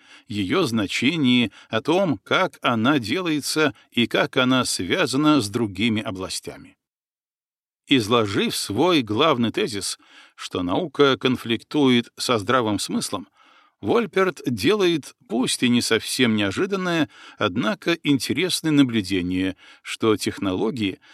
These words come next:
достаточно независимы от науки и что их расцвет случался в истории намного чаще, чем расцвет науки. Затем следует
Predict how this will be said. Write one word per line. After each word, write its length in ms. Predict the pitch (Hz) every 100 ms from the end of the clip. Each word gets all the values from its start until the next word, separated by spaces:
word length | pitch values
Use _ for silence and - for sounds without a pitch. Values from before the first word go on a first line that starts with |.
| -
достаточно 760 | 104 110 - 190 190 160 - 160
независимы 960 | 165 151 131 139 143 160 - 135 131 135
от 180 | 139 143
науки 560 | 120 92 85 - 98 - -
и 140 | _ 113
что 380 | - - 113 -
их 260 | 123 104
расцвет 720 | 107 90 - - 117 196 - - -
случался 640 | - 104 - 233 - 131
в 60 |
истории 540 | 113 - 202 190 196 139 - _
намного 500 | 131 151 202 185 180
чаще, 640 | - - 90 - - 110 - _
чем 300 | - - 123 -
расцвет 760 | 110 - - 92 90 120 -
науки. 500 | 113 104 82 - - - _ _ _ _ _ _ _ _ _ _ -
Затем 680 | 107 120 107 - 160 233
следует 640 | 196 - 117 185 202 185